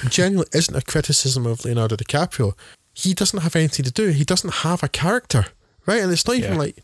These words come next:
Speaker 1: the big problem with the story is it's not even like you can say it's, he hasn't been directed. There's nothing to direct. Nothing happens. There's
Speaker 2: Yeah.
Speaker 1: no story. That's why I'm, I feel like I'm getting a bit shrill here 'cause it's just, uh, I'm now,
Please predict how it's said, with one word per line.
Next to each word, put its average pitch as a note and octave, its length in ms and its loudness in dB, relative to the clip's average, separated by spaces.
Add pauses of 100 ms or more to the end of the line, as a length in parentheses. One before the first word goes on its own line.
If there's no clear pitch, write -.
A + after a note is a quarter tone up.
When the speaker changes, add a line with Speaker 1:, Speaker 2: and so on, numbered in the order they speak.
Speaker 1:
the E3 100 -2
big A#3+ 280 -2
problem A3 200 0
with - 80 -4
the C3 60 -2
story B2+ 380 0
is C3+ 100 0
it's B2+ 180 -6
not G3 80 0
even F3 220 0
like C#3 220 -4
you B2+ 80 -6
can B2+ 280 0
say C3 240 0
it's, - 300 -2
he B2+ 160 -6
hasn't C3+ 400 0
been B2+ 160 0
directed. A#2+ 580 0 (380)
There's - 200 0
nothing A#3+ 300 0
to A3+ 120 -2
direct. F#3 380 2
Nothing C4 340 2
happens. - 800 2 (320)
There's F#3 160 0
Speaker 2:
Yeah. - 100 2
Speaker 1:
no D4 220 2
story. C#4+ 580 2 (160)
That's G#3+ 300 -2
why G3 280 0
I'm, D#3 220 0 (180)
I D#3 140 -2
feel - 240 -2
like G3+ 160 0
I'm D#3+ 60 2
getting B2 200 0
a A#2 40 2
bit A#2 160 -2
shrill F3 380 2
here E3+ 180 0
'cause - 180 0
it's D3 140 2
just, - 120 -4
uh, C3 220 -6
I'm D3 160 -4
now, D3+ 300 4